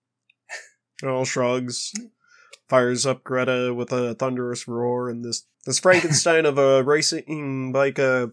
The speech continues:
polished to a high chrome finish on the front, and just the most ridiculous, uh, drag bike rear you've seen with a bogger tire.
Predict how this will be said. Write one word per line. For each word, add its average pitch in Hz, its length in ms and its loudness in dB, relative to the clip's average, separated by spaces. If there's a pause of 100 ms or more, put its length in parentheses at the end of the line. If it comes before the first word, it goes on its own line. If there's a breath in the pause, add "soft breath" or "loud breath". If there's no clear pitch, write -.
(120)
polished 139 340 0
to 135 200 2
a 120 100 -2
high 143 200 0
chrome 135 320 -2
finish 135 300 -4
on 131 140 -2
the 120 80 -6
front, 131 420 0
and 117 300 -6 (420)
just - 160 -6
the 127 60 -6
most 127 280 -2
ridiculous, 127 640 -2
uh, 123 220 2
drag 131 420 2
bike 127 260 0
rear 127 360 -2
you've 117 200 -4
seen 123 380 -2
with 117 180 -8
a 120 100 -6
bogger 123 400 -4
tire. 113 440 -4